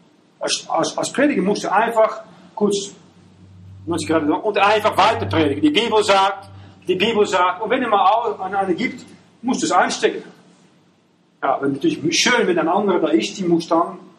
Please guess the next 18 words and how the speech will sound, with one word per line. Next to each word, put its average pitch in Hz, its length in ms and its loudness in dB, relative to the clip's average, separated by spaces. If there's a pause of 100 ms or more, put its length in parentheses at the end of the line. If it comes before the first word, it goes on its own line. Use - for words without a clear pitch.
(140)
zwischen 160 280 -2
dich 180 340 -2
und 156 160 0
diesem 151 360 -4 (640)
Typ 185 220 -2
kommen. 254 240 -4 (240)
Aber 208 120 0
du 226 60 -2
musst 202 140 0
einfach 208 260 2
stehen 294 320 -2
bleiben. 190 240 -2
Du 330 80 0
musst 247 220 -4
dich - 100 -10
nicht - 240 -4
einschüchtern 247 720 0
lassen. 151 360 -2